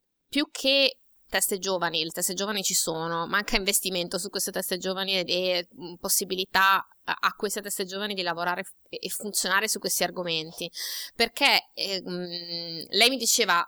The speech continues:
appun-, che lascerà la ricerca e farà anche lei <laughs> comunicazione, perché il mondo della ricerca in questo campo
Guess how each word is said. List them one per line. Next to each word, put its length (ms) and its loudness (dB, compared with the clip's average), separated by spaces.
appun-, 380 -4
che 180 2
lascerà 420 4
la 100 2
ricerca 440 0
e 40 -6
farà 180 2
anche 220 0
lei 120 4
<laughs> 0 -
comunicazione, 920 2
perché 840 4
il 420 0
mondo 160 0
della 140 2
ricerca 360 0
in 80 -2
questo 300 0
campo 1040 2